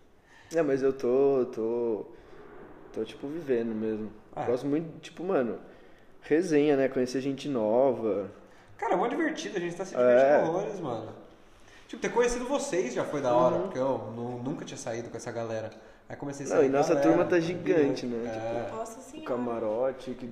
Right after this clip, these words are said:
Speaker 1: nós tava no rodeio.
Speaker 2: Lançamos um camarote legal,
Speaker 1: Uma
Speaker 2: tinha,
Speaker 1: galera.
Speaker 2: enchemos de gente lá, velho. Eram uns três, quatro camarotes nossos. A gente tava
Speaker 1: Não,
Speaker 2: só
Speaker 1: tinha um camarote
Speaker 2: no,
Speaker 1: de umas cinquenta
Speaker 2: no em
Speaker 1: pessoas
Speaker 2: cima,
Speaker 1: num
Speaker 2: embaixo.
Speaker 1: espaço de
Speaker 2: <laughs>
Speaker 1: sei lá quantos metros quadrados, porque eu sou horrível
Speaker 3: Nossa
Speaker 1: nisso.
Speaker 3: senhora.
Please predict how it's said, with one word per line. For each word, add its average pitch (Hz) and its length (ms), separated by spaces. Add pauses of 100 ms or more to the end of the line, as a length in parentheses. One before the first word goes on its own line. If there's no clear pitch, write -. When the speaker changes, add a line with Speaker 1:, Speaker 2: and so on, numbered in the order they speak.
Speaker 1:
nós 120 200
tava 117 180
no 120 100
rodeio. 120 600 (120)
Speaker 2:
Lançamos 120 400
um - 20
camarote 123 460
legal, 117 360
Speaker 1:
Uma 127 100
Speaker 2:
tinha, 139 60 (100)
Speaker 1:
galera. 131 560
Speaker 2:
enchemos 135 340
de 127 160
gente 110 300
lá, 104 120
velho. - 200 (460)
Eram 127 180
uns 131 200 (340)
três, 139 440 (200)
quatro 143 240
camarotes 131 420
nossos. 117 380 (880)
A 117 80
gente 117 140
tava 139 140
Speaker 1:
Não, 156 60
Speaker 2:
só 131 40
Speaker 1:
tinha 135 100
um - 20
camarote 123 200
Speaker 2:
no, - 20
Speaker 1:
de 139 100
umas 147 100
cinquenta 127 280
Speaker 2:
no 143 40
em 143 40
Speaker 1:
pessoas 151 380
Speaker 2:
cima, 135 120
Speaker 1:
num 135 60
Speaker 2:
embaixo. 131 420
Speaker 1:
espaço 139 60
de 139 260 (720)
Speaker 2:
<laughs> 170 500
Speaker 1:
sei 127 120
lá 135 140
quantos 135 220
metros 131 260
quadrados, 123 440
porque - 120
eu 120 40
sou 135 160
horrível 117 260
Speaker 3:
Nossa 113 60
Speaker 1:
nisso. - 220
Speaker 3:
senhora. - 300